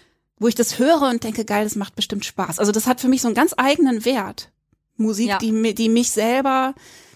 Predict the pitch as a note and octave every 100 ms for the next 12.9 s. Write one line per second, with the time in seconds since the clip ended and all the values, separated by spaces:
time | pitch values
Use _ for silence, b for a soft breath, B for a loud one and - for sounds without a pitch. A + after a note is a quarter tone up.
0 | b G#3+ A3 B3 A#3+ G3 B3+ C#4+ A#3 A#3
1 | A3+ G3+ G#3 - F#4 F#4 - G#4 _ _
2 | _ _ _ _ _ B3 D4+ A3+ A3 G3+
3 | A#3+ A3+ A#3 A#3+ G#3+ G#3 C#4+ B3+ A3+ A3
4 | G3+ F#3+ F3+ F#3 E3+ E3 F3 F3+ F3+ A#3
5 | - - - - - G3+ A3+ G#3 - _
6 | _ _ - A3 G#3 - D4+ G#3 F3 F#3
7 | F#3 E3+ E3+ - - G#3+ B3+ A3+ F3+ D#3
8 | - b b b b b b b b b
9 | b - G3 F#3+ - _ - B3+ C4+ C#4+
10 | - - C4 C4+ C4+ - C4 C4 B3 A#3+
11 | A#3+ - - _ _ _ _ - B3+ -
12 | A#3+ G#3 G#3+ A3 G#3+ G3+ G3+ G3